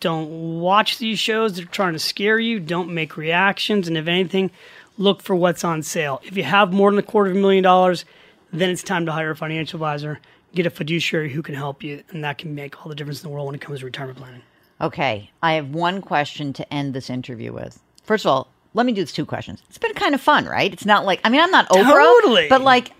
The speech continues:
Speaker 2: whatevs, you know?
Speaker 1: Hey,
Speaker 2: I work
Speaker 1: I
Speaker 2: with, I work with Oprah's best friend, so that's kinda cool.
Speaker 1: Hey, how often do I get to start an interview with, you walk into the studio and the host says, "Boy, I don't want you to take this wrong, but you're actually better looking in real life than in your pictures."
Speaker 2: Right? That's kinda nice. Okay.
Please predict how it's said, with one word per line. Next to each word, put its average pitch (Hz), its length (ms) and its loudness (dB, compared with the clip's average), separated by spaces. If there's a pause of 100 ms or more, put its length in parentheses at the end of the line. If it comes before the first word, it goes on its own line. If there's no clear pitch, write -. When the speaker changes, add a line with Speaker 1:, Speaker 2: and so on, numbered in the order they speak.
Speaker 2:
whatevs, 311 520 4
you 180 60 0
know? 180 100 4
Speaker 1:
Hey, 220 80 6
Speaker 2:
I 220 60 6
work 202 100 8
Speaker 1:
I 226 60 6
Speaker 2:
with, 226 140 6
I 320 100 4
work 466 200 6
with 330 120 4
Oprah's 240 320 4
best 185 240 4
friend, 202 340 4
so 185 100 -2
that's 180 220 4
kinda 196 240 -2
cool. - 160 2
Speaker 1:
Hey, 208 220 4
how 285 340 4
often 247 300 6
do 208 80 6
I 196 80 6
get 180 140 0
to - 80 -12
start 220 420 2
an 240 100 0
interview 180 480 2
with, 160 340 -2
you 170 80 0
walk 190 460 2
into 233 260 0
the 202 80 -6
studio 175 560 0
and 160 240 -4
the 147 80 -8
host 165 340 -2
says, 156 340 -4 (500)
"Boy, 220 160 0
I 185 120 2
don't 233 120 2
want 220 100 0
you 180 80 -8
to - 80 -14
take 220 160 0
this 196 140 -2
wrong, 165 180 -2
but 156 160 -6
you're 294 140 -4
actually 240 380 -2
better 180 420 -2
looking 175 360 -4
in 160 120 -4
real 175 180 2
life 180 300 -2
than 151 140 -8
in 143 80 -10
your 131 100 -12
pictures." - 400 -6
Speaker 2:
Right? 170 420 2
That's 202 180 -2
kinda 208 260 0
nice. 277 440 -2
Okay. 165 300 -2